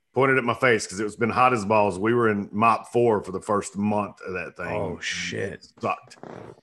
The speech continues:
Speaker 2: Oh, my
Speaker 1: 'Cause they're afraid
Speaker 2: God.
Speaker 1: of him gassing us and stuff. So I was a hundred and forty-five pounds when we got back from Iraq, like, just malnutrition, dehydrated, the whole, the whole
Speaker 2: Wow.
Speaker 1: nine yards.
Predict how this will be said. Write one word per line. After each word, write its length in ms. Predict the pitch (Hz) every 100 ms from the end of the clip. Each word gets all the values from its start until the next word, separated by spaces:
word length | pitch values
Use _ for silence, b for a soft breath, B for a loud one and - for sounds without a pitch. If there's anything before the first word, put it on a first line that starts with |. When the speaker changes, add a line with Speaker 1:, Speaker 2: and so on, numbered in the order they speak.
| _
Speaker 2:
Oh, 180 | 104 107
my 100 | 101
Speaker 1:
'Cause 80 | 110
they're 120 | 139
afraid 240 | 139 139 127
Speaker 2:
God. 40 |
Speaker 1:
of 80 | 117
him 140 | 113
gassing 420 | 107 110 110 101
us 160 | 104 95
and 100 | 98
stuff. 300 | - 101 95
So 240 | - 95 92
I 100 | 127
was 140 | 147 123
a 60 |
hundred 360 | 107 139 139 123
and 140 | 107
forty-five 520 | - 117 110 110 104 90
pounds 340 | 104 92 82
when 100 | 87
we 100 | 85
got 180 | 85 76
back 220 | 82 -
from 140 | 80 80
Iraq, 340 | 76 78 73 -
like, 240 | 80 82
just 300 | 95 90 -
malnutrition, 840 | 101 104 110 110 101 107 101 101 95
dehydrated, 760 | 101 101 101 90 95 92 87 80 -
the 120 | 87
whole, 200 | 92 92
the 80 | 85
whole 260 | 87 92 85
Speaker 2:
Wow. 80 | 76
Speaker 1:
nine 100 | 80
yards. 340 | 69 69